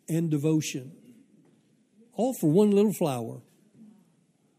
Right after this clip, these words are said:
The sunflower possibly surpasses all the others in terms of its universal power to bring joy to people. With a round face and bright yellow petals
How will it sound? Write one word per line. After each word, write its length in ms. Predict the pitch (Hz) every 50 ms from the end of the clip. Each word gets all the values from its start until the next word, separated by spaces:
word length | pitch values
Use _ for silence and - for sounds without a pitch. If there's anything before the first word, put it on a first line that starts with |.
| _ _ _ _ _ _ _ _ _ _ _ _ _ _ _ _ _ _ _ _ _ _ _ _ _
The 80 | - 151
sunflower 560 | - - 202 208 208 185 - 190 160 151 143
possibly 800 | 127 - - - 196 208 208 - - 180 151 123 135 139 139 139
surpasses 640 | 135 - 156 139 - 165 165 151 143 - 156 135 113
all 200 | 147 151 165 175
the 160 | 160 156 156
others 460 | 151 165 165 165 170 180 170 - - - - _ _ _ _ _ -
in 200 | 165 151 143 131
terms 560 | - - - 185 170 170 165 165 165 147 -
of 240 | - 208 165 151 143
its 240 | 143 139 135 - - -
universal 720 | 185 139 160 175 175 165 139 156 170 165 151 - - 143 127
power 560 | - - 160 160 156 160 165 180 175 165 165 - - - - - - - _ _ _
to 120 | - 151
bring 380 | 139 123 147 160 160 151 143 135
joy 440 | 123 113 139 147 151 156 160 160 160 156
to 120 | - - 147
people. 540 | - - 147 147 135 - - 117 110 113 - _ _ _ _ _ _ _ _ _ - - _ _ _ _ _ _ _ _ _ _
With 180 | 156 151 135
a 60 | 147 127
round 440 | 127 147 151 170 170 170 175 156 -
face 640 | - 175 165 175 180 185 185 180 - - - - - - _ _ _ _ _ _ -
and 160 | 147 135 120
bright 260 | 127 147 151 165 160
yellow 300 | 156 156 160 160 160 151
petals 640 | - - 165 165 165 156 165 160 165 156 - -